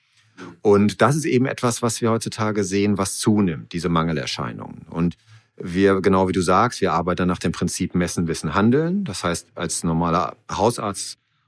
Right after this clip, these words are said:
und Allgemeinmediziner gucke ich mir so das große Blutbild an. Da s-, habe ich dann natürlich Hinweise, ob bestimmte Erkrankungen vorliegen. Aber wenn ich mir die positiven Faktoren eher, ne, die Mikronährstoffversorgung angucken will,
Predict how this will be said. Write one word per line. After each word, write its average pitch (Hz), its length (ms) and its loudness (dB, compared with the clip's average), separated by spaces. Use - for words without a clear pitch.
und 95 100 -4
Allgemeinmediziner 90 800 2
gucke 92 220 -6
ich 92 100 -4
mir 90 120 0
so 85 60 -6
das 82 180 -4
große 82 280 -4
Blutbild 123 460 2
an. 151 340 2
Da 87 140 -2
s-, 85 120 -4
habe 90 180 -2
ich 90 80 -2
dann 90 120 0
natürlich 87 280 -2
Hinweise, 92 440 2
ob 85 100 -10
bestimmte 90 340 -6
Erkrankungen 104 480 0
vorliegen. 135 640 0
Aber 90 260 0
wenn 92 140 2
ich 90 240 -2
mir 90 160 -2
die 87 100 0
positiven 120 880 2
Faktoren 107 520 -2
eher, 101 340 0
ne, 95 160 2
die 98 140 -4
Mikronährstoffversorgung 95 1200 0
angucken 98 480 -4
will, 92 280 2